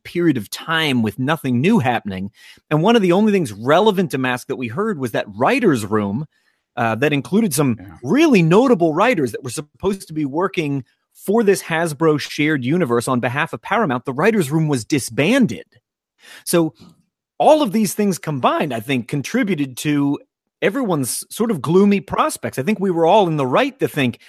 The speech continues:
Speaker 1: "Man, this reflects negatively on our very favorite <laughs> eighties property."
Speaker 2: <laughs> Right.
Speaker 1: So I was stunned to see this news, and it just started blowing up in my Twitter feed. Everybody was C C'ing me, and I'm sure you guys felt the
Speaker 2: Oh,
Speaker 1: exact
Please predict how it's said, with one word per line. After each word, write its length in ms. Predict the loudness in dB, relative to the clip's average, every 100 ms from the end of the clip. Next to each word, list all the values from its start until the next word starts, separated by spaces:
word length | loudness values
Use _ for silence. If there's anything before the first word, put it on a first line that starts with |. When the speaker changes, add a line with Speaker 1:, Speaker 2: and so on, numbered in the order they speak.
| -8
Speaker 1:
"Man, 260 | 0 0 0
this 260 | -2 -6 -12 -20 -20 -6
reflects 440 | -6 -2 -2 0
negatively 600 | 0 2 2 2 -2 0 0
on 140 | 0
our 140 | -2
very 320 | 0 0 0 -2
favorite 460 | 0 0 0 -4
<laughs> 60 | -4 0
eighties 380 | 0 0 -4
property." 640 | -4 -2 -2 -2 -8 -8 -14 -20 -16
Speaker 2:
<laughs> 20 | -12
Right. 140 | -8 2
Speaker 1:
So 260 | 2 2 -4 _ _ _
I 200 | 0 2
was 280 | 4 2 0
stunned 760 | -6 -12 -4 0 0 -2 -6 -10 _ -6
to 180 | -4 -4 -4
see 200 | -4 -2
this 160 | 0
news, 140 | -2 -2
and 120 | -2
it 60 | -2
just 180 | -2
started 320 | 0 -2 -2 -2
blowing 360 | 2 4 2
up 140 | 0 -2
in 60 |
my 140 | -4 -6
Twitter 340 | -6 -4 -4
feed. 320 | -8 -14 -6 0
Everybody 440 | 0 2 2 2
was 280 | -2 -4 -8 _ _ _
C 220 | -10 -6 -4
C'ing 360 | 0 0 2
me, 180 | 2 2
and 120 | 0
I'm 80 | -2
sure 180 | -4 -4
you 180 | -2 0
guys 280 | 0 0
felt 200 | -2 -4
the 140 | -2 -6
Speaker 2:
Oh, 40 |
Speaker 1:
exact 320 | -2 -2 -2